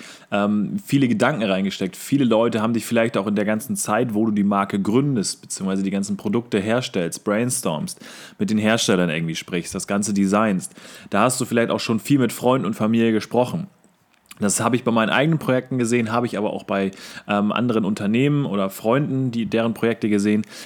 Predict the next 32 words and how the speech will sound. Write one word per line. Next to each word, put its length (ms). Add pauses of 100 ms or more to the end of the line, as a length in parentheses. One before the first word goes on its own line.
(120)
dass 200
viele 280
Leute 400
auch 120
aus 200
dem 160
eigenen 280
Umfeld 440
nochmal 260
kaufen. 400
Also 420
manchmal 380
dauert 280
es 120
auch 120
eine 100
Zeit, 400 (400)
ähm, 520 (220)
manchmal 380
wird 100
auch 120
direkt 280
nach 120
dem 100
Launch 280
gekauft, 520
manche 260
wollen 160
dich 140
einfach 180
unterstützen, 800 (340)
ähm, 460